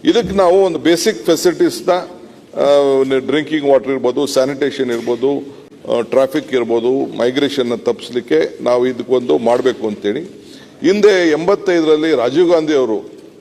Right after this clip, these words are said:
ಆ, ಈ ದೇಶದ ಪ್ರಧಾನಮಂತ್ರಿ ಆದಾಗ ಸೆವೆಂಟಿ ಥರ್ಡ್, ಸೆವೆಂಟಿ ಫೋರ್ತ್ ಅಮೆಂಡ್ಮೆಂಟ್ ಮಾಡ್ಬೇಕು ಅಂತ ಹೇಳಿ ಹೊರಟ್ರು.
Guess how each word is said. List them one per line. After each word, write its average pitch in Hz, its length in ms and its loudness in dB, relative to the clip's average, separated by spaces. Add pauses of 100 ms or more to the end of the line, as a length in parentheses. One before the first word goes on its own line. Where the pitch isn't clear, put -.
(160)
ಆ, 131 120 0
ಈ 135 120 0
ದೇಶದ 156 420 0
ಪ್ರಧಾನಮಂತ್ರಿ 143 640 0
ಆದಾಗ 127 260 2
ಸೆವೆಂಟಿ 170 480 0
ಥರ್ಡ್, 170 320 2
ಸೆವೆಂಟಿ 143 320 -2
ಫೋರ್ತ್ 147 260 -2
ಅಮೆಂಡ್ಮೆಂಟ್ 131 460 -2
ಮಾಡ್ಬೇಕು 117 400 -2
ಅಂತ 110 160 -6
ಹೇಳಿ 127 160 0
ಹೊರಟ್ರು. 110 600 -4